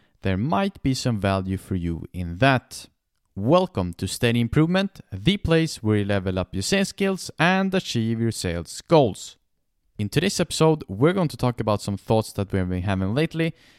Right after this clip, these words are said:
that we think by sharing them to you, there might be some value for you in that. So let's dive into it right now.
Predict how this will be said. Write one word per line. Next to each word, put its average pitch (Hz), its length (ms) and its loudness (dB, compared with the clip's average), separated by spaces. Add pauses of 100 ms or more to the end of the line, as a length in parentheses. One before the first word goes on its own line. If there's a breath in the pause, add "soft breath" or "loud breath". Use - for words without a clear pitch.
(140 soft breath)
that 190 260 -4
we 190 220 0
think 139 420 0
by 92 140 -2
sharing 104 340 -2
them 98 160 -2
to - 100 -4
you, 190 440 -2 (100)
there 98 260 0
might 170 520 -2
be 117 100 -2
some 113 260 -2
value 98 420 0
for 95 200 -4
you 85 240 -2
in 92 200 -2
that. 160 380 0 (360 soft breath)
So 104 520 2 (240)
let's 123 420 0
dive 104 420 0
into 104 340 2
it 92 220 -2
right 87 520 -4
now. 95 440 0